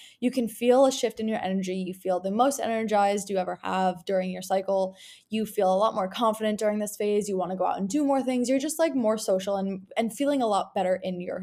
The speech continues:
own skin. So this is, like, where all your hormones are at their peak. You're feeling your best. All is well with the world. Then you have your luteal phase, which is the fourth phase, and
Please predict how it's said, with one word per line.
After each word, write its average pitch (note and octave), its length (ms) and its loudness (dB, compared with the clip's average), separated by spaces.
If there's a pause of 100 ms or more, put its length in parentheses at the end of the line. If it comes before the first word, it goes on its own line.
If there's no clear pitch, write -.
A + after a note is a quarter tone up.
own F#3 140 -6
skin. - 400 -8 (300)
So B3 120 0
this C4 200 0
is, C4+ 180 0
like, G#3+ 240 2
where G3 340 0
all A3+ 240 4
your C4+ 200 4
hormones G#3+ 360 -2
are F#3 200 0
at A#3 140 0
their B3 160 0
peak. G3 280 -8
You're - 120 -10
feeling B3 300 2
your A#3+ 120 2
best. F#3+ 440 -4 (760)
All A3 220 8
is G#3 140 2
well G3+ 240 4
with F#3+ 120 -4
the F#3+ 80 0
world. - 320 -4 (380)
Then C#4 300 6
you C4 100 4
have A3 240 4
your G#3+ 160 0
luteal A#3+ 380 4
phase, G#3 260 2
which G3 140 -4
is F#3 120 -6
the G#3 80 -8
fourth E4 300 2
phase, A3 360 4
and G3+ 440 -2